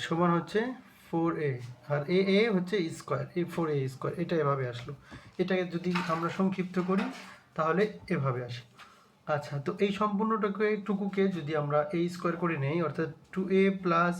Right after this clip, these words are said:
ওয়ান এ স্কয়ার, এরপরে হচ্ছে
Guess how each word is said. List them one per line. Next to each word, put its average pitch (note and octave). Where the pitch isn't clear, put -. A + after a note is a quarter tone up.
ওয়ান D3+
এ -
স্কয়ার, E3+
এরপরে F3
হচ্ছে D3+